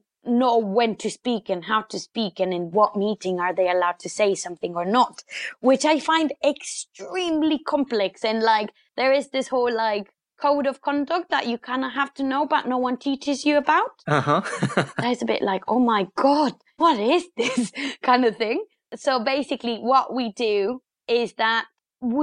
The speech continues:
Speaker 1: we decide that there is not a director, that probably, like, money related, uh, issues,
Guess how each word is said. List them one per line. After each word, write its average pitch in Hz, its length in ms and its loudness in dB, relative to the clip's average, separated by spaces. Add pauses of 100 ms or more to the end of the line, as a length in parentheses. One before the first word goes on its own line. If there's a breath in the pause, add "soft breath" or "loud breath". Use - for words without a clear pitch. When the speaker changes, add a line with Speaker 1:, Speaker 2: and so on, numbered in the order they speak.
Speaker 1:
we 262 1080 0
decide 247 1000 2 (320)
that 214 300 -2
there 240 240 0
is 233 280 -2
not 240 540 -2 (400)
a 220 260 -2
director, 202 760 -4 (360)
that 226 440 0 (220)
probably, 302 580 0
like, 226 340 2 (360)
money 294 360 0
related, 247 640 -2 (120)
uh, 202 480 0 (200)
issues, 220 840 0